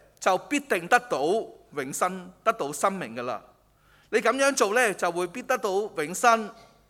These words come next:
對話係咪就咁停留咗喺度呢？唔係啊！剛才我哋提到，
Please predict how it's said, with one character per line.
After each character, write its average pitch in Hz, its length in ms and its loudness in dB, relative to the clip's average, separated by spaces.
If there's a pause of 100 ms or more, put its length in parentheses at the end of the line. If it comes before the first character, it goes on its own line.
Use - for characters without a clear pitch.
(1000)
對 240 140 4
話 240 260 2
係 202 60 -2
咪 196 80 -6
就 190 140 -2
咁 240 140 -4
停 151 180 -10
留 135 180 -4
咗 175 160 -2
喺 208 120 2
度 156 160 -2
呢？ 170 280 -2 (540)
唔 147 160 -12
係 196 260 2
啊！ 185 220 0 (1400)
剛 254 160 2
才 190 100 0
我 160 140 2
哋 170 80 -2
提 147 220 -4
到， 180 380 2